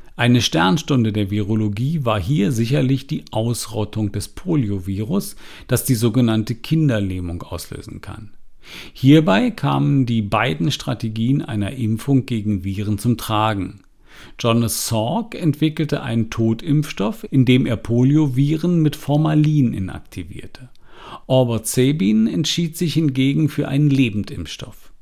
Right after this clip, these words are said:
Er wollte das Virus seines Impfstoffes genau auf den Grad abschwächen, bei dem es sich zwar noch im Darm vermehrt, zugleich aber keine Gefahr mehr für das Zentralnervensystem darstellte.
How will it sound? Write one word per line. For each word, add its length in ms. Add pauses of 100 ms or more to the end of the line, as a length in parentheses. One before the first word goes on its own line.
(420)
Er 240
wollte 260
das 260
Virus 440
seines 300
Impfstoffes 760
genau 300
auf 220
den 360
Grad 340
abschwächen, 800
bei 160
dem 240
es 100
sich 220
zwar 240
noch 180
im 180
Darm 280
vermehrt, 680 (360)
zugleich 520
aber 200
keine 480
Gefahr 420
mehr 300
für 180
das 240
Zentralnervensystem 1300
darstellte. 580